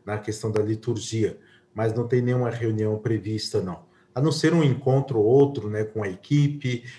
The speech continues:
talvez com o prefeito, que já pediu talvez um encontro, né, para que a gente pudesse conversar um pouquinho antes, mas nenhuma outra reunião prevista. Nesse momento, não. Só depois, então, da posse,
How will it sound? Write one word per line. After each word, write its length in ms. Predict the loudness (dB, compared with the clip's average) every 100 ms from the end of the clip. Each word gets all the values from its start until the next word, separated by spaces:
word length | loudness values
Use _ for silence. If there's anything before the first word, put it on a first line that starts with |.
| -8
talvez 360 | -4 0 0 -2
com 180 | -4
o 60 | -4
prefeito, 640 | -2 -4 -2 0 0 -2
que 100 | -8
já 140 | -6 -6
pediu 340 | -8 -8 -6
talvez 320 | -4 -6 -6
um 100 | -4
encontro, 800 | -6 -8 -6 -4 -4 -6 -6 -6 -8 -20 _
né, 160 | -10 -8
para 260 | -8 -8 -8
que 560 | -8 -8 -6 -6 -6
a 60 | -6
gente 240 | -10 -16
pudesse 400 | -10 -8 -8 -10
conversar 420 | -10 -8 -8 -8
um 60 | -10
pouquinho 460 | -10 -14 -6 0 2
antes, 560 | 2 0 -4 -8 -10 -18 -20 -6
mas 180 | -2 2
nenhuma 400 | 4 4 4 4
outra 720 | 2 0 0 0 0 -4 -6
reunião 400 | -4 -4 -4 -8
prevista. 580 | -8 -10 -10 -20 -20 -20 _ _ -16
Nesse 280 | -14 -12 -12
momento, 400 | -8 -8 -6 -10
não. 160 | -12 -14 _ _
Só 180 | -4 0
depois, 520 | 2 2 4 4 4
então, 240 | -2 -4 -2
da 100 | -2
posse, 500 | 0 0 0 -4